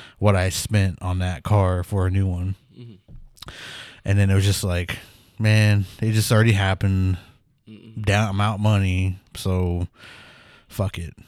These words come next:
Speaker 2: Yeah.
Speaker 1: And then we just had to bite the bullet and try to get a new one. And so it was a whole process, man.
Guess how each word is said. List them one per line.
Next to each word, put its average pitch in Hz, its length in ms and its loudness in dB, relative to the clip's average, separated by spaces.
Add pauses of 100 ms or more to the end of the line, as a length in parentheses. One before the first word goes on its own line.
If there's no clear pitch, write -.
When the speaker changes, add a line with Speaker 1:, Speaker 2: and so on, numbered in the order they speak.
(140)
Speaker 2:
Yeah. 180 200 -6 (140)
Speaker 1:
And 110 100 2
then 104 100 4
we 107 80 2
just 110 120 -2
had 123 140 2
to 110 60 -4
bite 104 260 0
the 110 60 -6
bullet 107 360 4
and 95 100 -4
try 107 180 2
to 101 100 0
get 104 160 2
a 98 40 0
new 110 220 6
one. 90 380 0 (200)
And 101 240 0
so 92 520 0 (520)
it 107 60 4
was 107 160 6
a 107 40 4
whole 104 340 2
process, 95 600 -2
man. 92 400 2